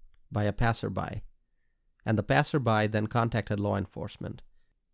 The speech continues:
I believe that in certain professions, there is absolutely no room for mistakes.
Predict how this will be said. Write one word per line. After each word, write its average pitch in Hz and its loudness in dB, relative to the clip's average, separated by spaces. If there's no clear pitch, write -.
I 120 4
believe 180 2
that 117 2
in 117 2
certain 151 0
professions, 101 -2
there 113 2
is 113 0
absolutely 135 2
no 120 4
room 113 2
for 113 -4
mistakes. - -4